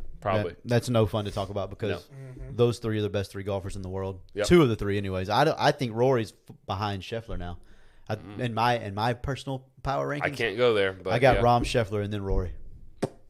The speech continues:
Speaker 1: Can't go there.
Speaker 2: Um, who's your long shot? Or
Speaker 1: I have, I
Speaker 2: long
Speaker 1: have
Speaker 2: shot?
Speaker 1: two. I have two. I, uh, I like Collin Morikawa first at plus twenty-three hundred.
Speaker 2: Yeah, twenty-three to one.
Speaker 1: Twenty-three to one.
Speaker 2: Mm-hmm.
Speaker 1: Um,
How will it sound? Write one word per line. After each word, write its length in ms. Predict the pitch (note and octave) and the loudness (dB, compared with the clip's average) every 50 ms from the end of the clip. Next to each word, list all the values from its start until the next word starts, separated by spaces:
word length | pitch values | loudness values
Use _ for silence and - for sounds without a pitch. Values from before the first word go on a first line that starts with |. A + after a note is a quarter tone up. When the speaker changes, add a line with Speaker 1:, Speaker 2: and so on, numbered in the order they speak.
| - - _ - - _ _ - | -20 -20 _ -20 -20 _ _ -16
Speaker 1:
Can't 200 | - G2 E2+ C#2+ | -14 -12 -12 -10
go 120 | D#2+ D#2+ | -10 -10
there. 180 | D2+ D2+ D2+ - - - - - | -10 -10 -12 -14 -16 -16 -8 -2
Speaker 2:
Um, 420 | C#3+ C#3 C#3 C#3 C3 B2+ B2 A#2 - - - - - - - - - - - - | 0 2 4 4 4 2 2 -2 -8 -14 -18 -20 -20 -20 -20 -20 -20 -12 -2 4
who's 160 | G#3 A3+ F3 | 4 6 8
your 120 | F#3+ F3 | 8 8
long 180 | D3+ C#3+ B2+ A2+ | 8 6 4 4
shot? 340 | - A#2+ G2+ F#2+ - - - _ - - - - - - - - - - - | 2 2 2 2 0 -6 -12 _ -20 -20 -20 -16 -14 -14 -14 -16 -20 -16 -8
Or 140 | A#2 B2 A2+ | -2 2 6
Speaker 1:
I 40 | A2 C3+ E3 | 8 10 10
have, 180 | E3 C#3+ - C3+ | 10 10 8 10
I 40 | |
Speaker 2:
long 60 | D3+ E3 | 10 12
Speaker 1:
have 80 | D3+ C3 | 12 10
Speaker 2:
shot? 160 | - A2 F3+ E3+ | 10 6 4 4
Speaker 1:
two. 240 | D3 B2 G#2+ G#2 - | 4 2 2 0 2
I 120 | A2+ B2 B2+ | 4 8 8
have 180 | A#2+ A2+ - | 8 6 4
two. 260 | - - A2 G2+ F#2+ - | 0 -6 -4 -6 -4 0
I, 220 | - A#2+ C3 C3 C3 | 2 4 4 6 8
uh, 400 | B2+ B2+ B2 B2 A#2+ A#2+ A#2 A2+ - - - - - - - - - - | 8 8 8 8 8 6 4 0 -4 -12 -20 -20 -20 -20 -20 -16 -8 -2
I 380 | A#2 B2+ C#3+ D3+ D#3 D#3+ E3 E3 | 0 2 4 6 6 6 4 4
like 760 | D3 C3+ C#3 C#3 C#3 C3+ C3+ C3 C3 C3 C3 - - - - - | 0 0 2 4 6 6 6 6 4 4 0 -4 -12 -16 -16 -10
Collin 280 | - C3+ C#3+ D3 C#3+ C#3+ | -2 2 4 4 4 4
Morikawa 500 | D3 C#3+ C#3+ C#3+ - C3+ B2 B2+ C3+ C3 | 2 0 0 0 2 4 4 4 4 2
first 520 | - A#2+ A#2 C#3 C#3+ - - - - - - | 0 -2 -2 -4 -4 -8 -14 -16 -16 -10 -4
at 220 | G#2 G#2+ - - - | -2 -2 -2 -2 -2
plus 200 | A#2+ A2+ G#2+ - | -4 -4 -4 -4
twenty-three 360 | - B2 A#2 A2 A#2+ A#2 A2+ | -6 -6 -6 -6 -6 -6 -6
hundred. 300 | A2+ A#2 B2 C#3+ C#3+ C#3+ | -4 -4 -4 -4 -4 -4
Speaker 2:
Yeah, 120 | G#2 G#2 | -4 -4
twenty-three 360 | F#2+ - A#2+ A#2 G#2+ A2+ A2+ | -4 -4 -4 -4 -2 -2 -2
to 80 | A2 A2 | -2 0
one. 160 | G#2+ A2 B2 | -2 -2 -2
Speaker 1:
Twenty-three 300 | C3+ C3 B2+ A#2+ C3 C3 | -4 -4 -6 -4 -4 -4
to 80 | B2+ B2+ | -4 -2
one. 220 | A#2+ A#2 A#2 B2+ | -2 -2 -2 -4
Speaker 2:
Mm-hmm. 840 | B2+ A2+ G#2 F#2 G#2 A#2+ C3 - - - _ _ _ _ - - - | -6 -10 -10 -8 -8 -8 -10 -14 -20 -20 _ _ _ _ -18 -8 -2
Speaker 1:
Um, 400 | G#2+ A2 A#2 A#2 A#2 A2+ A#2 A#2 | 2 4 4 4 4 2 2 -2